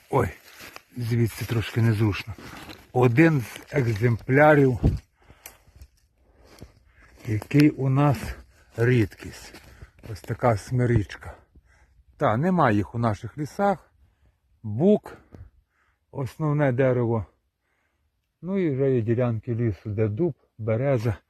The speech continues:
Вже скоро мені поступить сигнал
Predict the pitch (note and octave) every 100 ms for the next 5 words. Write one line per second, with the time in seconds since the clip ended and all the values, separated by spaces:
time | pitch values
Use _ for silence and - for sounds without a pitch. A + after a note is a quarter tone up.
0 | _ _ _ _ _ _ _ _ _ -
1 | A#2 B2 - C3+ B2 A#2+ B2 A#2+ A2+ -
2 | B2 A2 G#2 - A2+ A2 A2 G2+